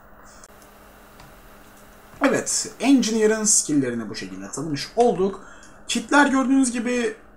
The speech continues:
hani weapon swap özelliğimizin olmayışını bize kapatıyor. Yani eksikliğini hissettirmiyor. Hatta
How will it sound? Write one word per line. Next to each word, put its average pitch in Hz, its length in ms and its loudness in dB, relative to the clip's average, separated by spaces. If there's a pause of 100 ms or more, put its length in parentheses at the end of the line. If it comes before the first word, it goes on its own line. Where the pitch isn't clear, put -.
(1080)
hani - 120 -14 (680)
weapon 208 320 6
swap 247 300 4
özelliğimizin 196 640 0
olmayışını 170 800 0 (260)
bize 107 420 -8 (120)
kapatıyor. 135 580 -6 (460)
Yani 123 280 -6 (200)
eksikliğini 156 520 -2
hissettirmiyor. 175 800 -2
Hatta 165 560 -2